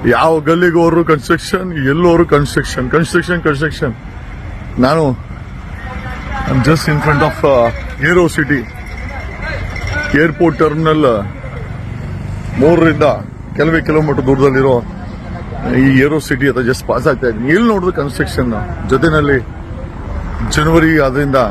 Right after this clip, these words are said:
ಇಪ್ಪತ್ತಾರು ಗಣರಾಜ್ಯೋತ್ಸವ ಬರ್ತಾ ಇದೆ. So ಆ ನಿಟ್ಟಿನಲ್ಲಿ ಇಲ್ಲಿ ಗಣರಾಜ್ಯೋತ್ಸವದ ತಯಾರಿ ನಡೀತಾ ಇದೆ.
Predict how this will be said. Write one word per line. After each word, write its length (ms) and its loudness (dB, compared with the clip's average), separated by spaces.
ಇಪ್ಪತ್ತಾರು 540 0
ಗಣರಾಜ್ಯೋತ್ಸವ 760 0
ಬರ್ತಾ 300 0
ಇದೆ. 280 -2
So 140 4
ಆ 80 2
ನಿಟ್ಟಿನಲ್ಲಿ 680 0
ಇಲ್ಲಿ 180 4
ಗಣರಾಜ್ಯೋತ್ಸವದ 720 0
ತಯಾರಿ 320 2
ನಡೀತಾ 280 0
ಇದೆ. 440 -6